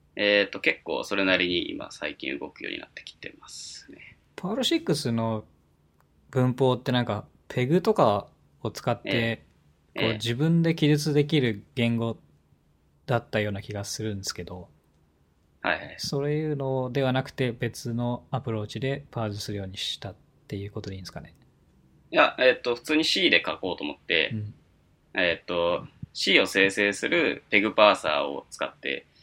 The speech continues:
Speaker 2: あー、
Speaker 1: やってますね。
Speaker 2: なるほど。じゃあ、ペグの部分は共有されてて、それをCにコンパイル。
Speaker 1: 共有っていうか、その、パールシックスのやつとはまた別個に一から書いてますけど、
Speaker 2: あ、なるほどね。
Speaker 1: ええ。あのー、結構、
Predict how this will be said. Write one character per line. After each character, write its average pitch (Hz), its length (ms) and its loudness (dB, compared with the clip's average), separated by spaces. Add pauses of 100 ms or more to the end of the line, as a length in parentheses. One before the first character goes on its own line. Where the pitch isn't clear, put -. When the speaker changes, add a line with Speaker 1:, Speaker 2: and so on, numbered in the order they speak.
(320)
Speaker 2:
あ 143 280 -4
ー、 - 20 -2
Speaker 1:
や 131 160 -2
っ 117 100 -6
て - 60 -4
ま - 140 -6
す - 80 -20
ね。 - 60 -18
Speaker 2:
な - 60 -20
る - 60 -20
ほ - 120 -20
ど。 - 40 -20
じ - 100 -10
ゃ 123 40 -6
あ、 - 20 -6
ペ 147 160 2
グ 180 100 2
の 208 100 6
部 214 140 8
分 185 160 4
は 156 120 2
共 131 240 2
有 120 100 0
さ 117 140 -2
れ 113 120 0
て 113 260 -2
て、 135 420 -2 (640)
そ - 260 -4
れ 131 80 0
を 135 60 -2
C 147 260 0
に 110 80 0
コ 107 140 -6
ン 101 60 -8
パ 107 160 -4
イ 98 40 -4
ル。 92 180 -10 (1120)
Speaker 1:
共 - 160 -4
有 196 100 0
っ 202 40 -2
て 208 120 -2
い - 20 2
う - 40 -16
か、 104 100 4
そ 101 80 0
の、 92 160 2
パ 139 120 4
ー - 20 2
ル - 60 0
シ 95 60 0
ッ - 40 -2
ク - 60 -16
ス - 20 -2
の 110 80 2
や 87 60 0
つ - 60 -10
と 85 60 -2
は 80 60 0
ま 85 80 0
た - 80 -10
別 92 160 -2
個 117 120 -2
に 113 320 2
一 - 140 -4
か - 80 4
ら 82 100 -4
書 87 80 4
い 76 60 0
て - 60 -8
ま 55 120 -10
す - 80 -18
け - 100 -6
ど、 98 120 -2
Speaker 2:
あ、 113 100 -2
な 107 100 -4
る 101 60 -8
ほ 98 80 -10
ど 98 60 -10
ね。 123 220 -12 (140)
Speaker 1:
え 87 320 -2
え。 - 20 -20 (240)
あ 98 180 2
の 87 600 0
ー、 - 20 -20 (260)
結 - 200 0
構、 82 320 0